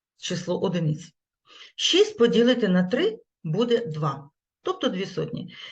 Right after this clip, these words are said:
Перевіримо остачу. Два помножити на три дорівнює шість, остачі немає. Зносимо два десятки. Два менше, ніж три, тому в розряд десятків ми записуємо цифру нуль.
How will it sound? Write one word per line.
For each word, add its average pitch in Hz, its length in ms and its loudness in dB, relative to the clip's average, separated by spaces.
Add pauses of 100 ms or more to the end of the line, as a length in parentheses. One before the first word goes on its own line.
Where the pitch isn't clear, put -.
(120)
Перевіримо 247 680 4
остачу. 156 600 -2
Два 190 300 2
помножити 165 580 -2
на 185 120 0
три 294 360 -4
дорівнює 151 500 0
шість, 269 360 -10 (180)
остачі 151 680 -4
немає. 180 480 -2 (560)
Зносимо 180 640 4
два 170 360 2
десятки. 214 720 -2 (1040)
Два 190 480 0 (140)
менше, 220 560 2
ніж 160 200 -4
три, 151 320 -6 (360)
тому 220 280 4
в 294 60 0
розряд 214 460 4
десятків 180 680 -2 (260)
ми 170 200 0
записуємо 320 640 -2
цифру 254 520 -2
нуль. 220 240 2